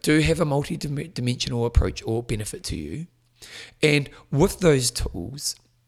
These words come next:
when can you start to identify that you need them for just for your mental health? And then when you do identify that, so that's probably, you know, you're not gonna know that beforehand, but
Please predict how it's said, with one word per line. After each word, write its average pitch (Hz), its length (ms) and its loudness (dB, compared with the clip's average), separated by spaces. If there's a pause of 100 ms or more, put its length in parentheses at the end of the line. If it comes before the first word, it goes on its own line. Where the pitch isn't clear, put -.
(1600)
when 180 400 2
can 190 220 -4
you 170 100 2
start - 220 0
to 131 80 -4
identify 123 420 -4
that 117 100 -6
you 110 100 -6
need 117 200 -6
them 113 140 -8
for 110 420 -4 (120)
just - 300 -4
for - 100 -10
your 107 120 -6
mental 92 260 -8
health? - 420 -14 (600)
And 151 180 4
then 220 160 4
when 254 140 4
you 240 80 6
do 233 380 8
identify 180 420 2
that, 113 160 0
so - 100 6
that's 202 120 4
probably, 226 260 6
you 165 120 2
know, 143 60 6
you're 147 160 6
not - 80 -2
gonna 147 140 2
know 131 140 4
that 131 140 2
beforehand, 113 460 -4
but 123 160 -2